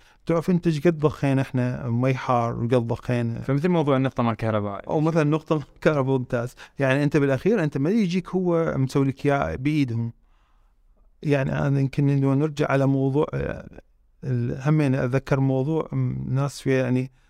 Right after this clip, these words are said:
Speaker 1: خلينا نقول نت-، ندخل في هذا موضوع التثقيف. ال-، الزيوت النباتية اللي ناكلها،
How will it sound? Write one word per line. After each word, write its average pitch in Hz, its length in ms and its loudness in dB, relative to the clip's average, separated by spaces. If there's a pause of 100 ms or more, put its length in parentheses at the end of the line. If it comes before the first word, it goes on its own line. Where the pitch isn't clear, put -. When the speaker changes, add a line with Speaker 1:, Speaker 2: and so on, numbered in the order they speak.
(160)
Speaker 1:
خلينا 135 200 0
نقول 135 180 2
نت-، - 420 -4
ندخل 139 400 0
في 135 140 -2
هذا 151 180 4
موضوع 135 340 2
التثقيف. - 640 -2 (720)
ال-، 127 600 2 (100)
الزيوت 120 720 -2
النباتية 135 680 0 (180)
اللي 120 140 0
ناكلها، 123 600 0